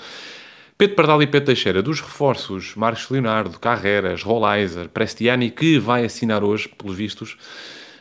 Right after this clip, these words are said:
eh, e eventualmente do senhor do Estoril, do qual agora se fala também,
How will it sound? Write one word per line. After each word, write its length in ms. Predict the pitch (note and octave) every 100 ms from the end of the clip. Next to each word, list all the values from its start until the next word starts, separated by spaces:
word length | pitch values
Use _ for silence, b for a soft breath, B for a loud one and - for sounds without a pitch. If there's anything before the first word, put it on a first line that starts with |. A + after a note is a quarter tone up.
| -
eh, 480 | A2+ G#2+ G#2 G2 G2
e 140 | A2+ G2+
eventualmente 560 | F#2 G2 G2 F#2+ G2
do 120 | F#2+
senhor 340 | G2 - G#2+ G2
do 80 | G#2
Estoril, 540 | - A2 G#2 A2 G2
do 160 | F2+ G2
qual 200 | G#2 G2
agora 220 | F#2 F#2
se 100 | -
fala 180 | F#2+ F#2+
também, 360 | G2 F#2 F#2